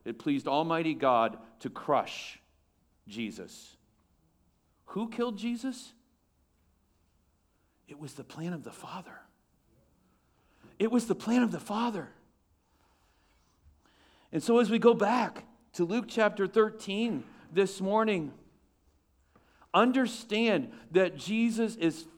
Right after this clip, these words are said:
fully aligning himself with the Father's plan here.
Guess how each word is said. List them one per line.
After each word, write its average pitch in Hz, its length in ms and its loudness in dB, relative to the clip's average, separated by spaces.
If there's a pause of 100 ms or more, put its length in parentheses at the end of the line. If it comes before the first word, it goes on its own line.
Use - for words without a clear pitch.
fully 247 580 2 (220)
aligning 190 720 2 (160)
himself 170 840 2 (180)
with 160 180 0
the 170 100 2
Father's 160 460 4
plan 147 340 0
here. 113 260 -4